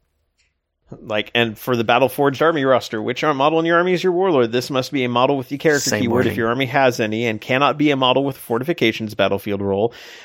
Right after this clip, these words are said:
Speaker 1: This model gains the warlord keyword, and if it also has the character keyword, it w-, it will have a warlord trait.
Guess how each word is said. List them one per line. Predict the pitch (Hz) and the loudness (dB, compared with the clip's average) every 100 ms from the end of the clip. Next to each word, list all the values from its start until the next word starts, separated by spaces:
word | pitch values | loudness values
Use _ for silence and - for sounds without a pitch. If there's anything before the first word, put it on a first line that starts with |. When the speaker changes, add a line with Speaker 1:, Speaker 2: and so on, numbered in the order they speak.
| - | -8
Speaker 1:
This | 120 131 | -4 -2
model | 143 135 135 | 0 2 2
gains | 113 131 151 | 2 2 0
the | 127 156 | -2 -4
warlord | 131 160 190 143 120 | 0 0 2 2 2
keyword, | - 123 113 113 - | -2 -4 -2 -4 -4
and | 117 135 156 | 0 0 2
if | 113 127 | 0 0
it | |
also | 110 107 123 | 0 0 -2
has | 113 | -4
the | - | -4
character | - 202 202 131 | -4 -2 -2 -6
keyword, | - 131 123 123 - | -6 -2 0 -2 0
it | 127 | -2
w-, | 127 123 131 - | -2 -2 -2 0
it | 127 147 | 0 0
will | 139 110 131 170 180 | -6 -4 -2 0 0
have | 165 156 160 151 | -2 -2 -2 -2
a | 156 | -4
warlord | 131 139 156 131 113 107 | -4 -2 0 0 -2 -4
trait. | - 87 - | -8 -8 -10